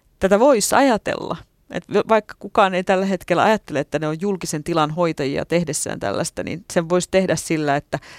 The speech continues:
että silloin ikään kuin ottaa kaikki ne osapuolet mukaan siihen keskusteluun. Käyttäjät vois ottaa esimerkiksi myös jollakin lailla niitten, niin kuin, niitten siihen hallintaan mukaan,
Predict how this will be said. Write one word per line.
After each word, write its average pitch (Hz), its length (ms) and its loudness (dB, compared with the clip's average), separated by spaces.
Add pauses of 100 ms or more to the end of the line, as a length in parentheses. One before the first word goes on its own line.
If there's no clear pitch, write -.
(220)
että - 160 -6
silloin 196 280 2
ikään 180 300 0
kuin - 140 -6
ottaa 160 400 0
kaikki 175 420 -2
ne 147 160 -4
osapuolet - 680 -4
mukaan 202 440 0
siihen 160 340 -8
keskusteluun. - 800 -10 (680)
Käyttäjät 180 520 2
vois 160 220 0
ottaa 147 320 0
esimerkiksi 156 520 -6
myös 175 200 -2
jollakin 160 400 0
lailla 143 200 -2
niitten, 143 400 -8
niin 143 160 -10
kuin, - 300 -10 (140)
niitten 143 480 -8
siihen 151 200 -2
hallintaan 147 580 0
mukaan, 143 440 -2